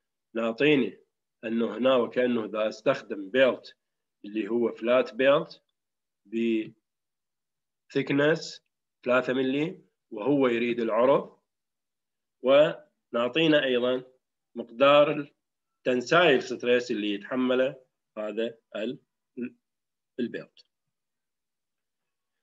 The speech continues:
<clears throat> حتى أقدر أوجد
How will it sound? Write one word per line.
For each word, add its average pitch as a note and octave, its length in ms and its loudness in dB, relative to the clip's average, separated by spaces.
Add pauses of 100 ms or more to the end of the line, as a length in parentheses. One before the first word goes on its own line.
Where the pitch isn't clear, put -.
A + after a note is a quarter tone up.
(160)
<clears throat> - 580 2 (1040)
حتى F3 240 2
أقدر G3 400 4
أوجد D#3 360 2